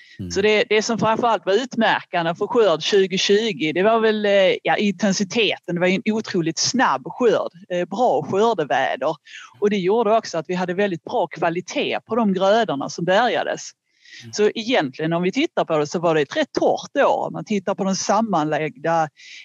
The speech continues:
Speaker 2: eh, nederbördsmängderna här. Men vi fick ju regnskurarna i rätt tidpunkt. Det kom
Speaker 1: Mm.
Speaker 2: lite regn i maj, det kom regn till midsommar, vilket gjorde att vi fick, eh, väldigt fin skörd här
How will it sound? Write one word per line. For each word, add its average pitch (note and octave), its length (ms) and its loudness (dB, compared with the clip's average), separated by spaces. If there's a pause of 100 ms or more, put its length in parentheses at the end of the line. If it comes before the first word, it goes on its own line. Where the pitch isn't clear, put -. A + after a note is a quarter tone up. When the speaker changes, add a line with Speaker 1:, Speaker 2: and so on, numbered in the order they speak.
(120)
Speaker 2:
eh, E3+ 260 -2
nederbördsmängderna D#3 1160 -2
här. C#3 240 -6
Men G3+ 220 -2
vi A3 100 -2
fick G#3 280 -4
ju G3+ 200 4 (400)
regnskurarna F#3+ 880 2
i F3 40 -2
rätt A#3 260 -2 (140)
tidpunkt. F#3+ 640 -2
Det G3+ 80 -6
kom A3+ 320 2
Speaker 1:
Mm. G3+ 100 -2
Speaker 2:
lite B3 280 0
regn G3 340 2
i F#3 40 0
maj, F#3 340 2
det F3 80 -4
kom F3+ 380 0
regn E3+ 280 0
till - 140 -6
midsommar, D3+ 720 0 (380)
vilket F#3 300 -2
gjorde G3 360 2
att D3+ 140 0
vi F3 140 2
fick, F3 320 -2
eh, F3 240 4
väldigt A3 300 2
fin D3+ 400 -4
skörd E3+ 400 0
här C#3+ 180 -2